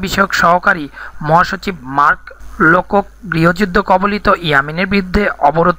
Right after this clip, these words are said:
তুলে নিতে সৌদি আরবের নেতৃত্বাধীন জোটের প্রতি আহ্বান জানিয়েছেন। সৌদি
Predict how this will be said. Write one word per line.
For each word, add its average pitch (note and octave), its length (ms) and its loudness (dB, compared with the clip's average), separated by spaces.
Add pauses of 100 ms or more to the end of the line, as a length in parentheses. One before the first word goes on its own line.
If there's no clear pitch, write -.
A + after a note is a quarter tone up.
(120)
তুলে D#3+ 260 2
নিতে F3+ 220 2 (420)
সৌদি D#3+ 320 0 (160)
আরবের F3+ 380 0
নেতৃত্বাধীন E3+ 760 -2
জোটের F#3 280 2
প্রতি E3 220 -2 (440)
আহ্বান D3+ 320 0 (100)
জানিয়েছেন। C3+ 540 -4 (720)
সৌদি C#3 320 2